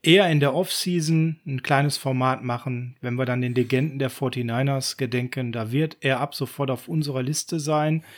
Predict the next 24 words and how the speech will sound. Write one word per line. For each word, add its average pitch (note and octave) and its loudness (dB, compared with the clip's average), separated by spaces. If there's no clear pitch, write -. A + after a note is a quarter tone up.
Wir D3 6
wollen G3+ 8
gar F3 6
nicht A3+ 0
zu F#3 0
tief G3 -2
reingucken, E3 4
was D#3 2
da D3 2
jetzt C3+ 2
personell F#3 6
die F3 4
Woche E3 2
passiert E3 4
ist. D#3 -2
Das C3 0
ist B2 -2
wenig F3+ 8
spannend. D#3 2
Es - -2
gibt - -2
einen D3 6
neuen C#3+ 4
Cornerback. D#3+ 2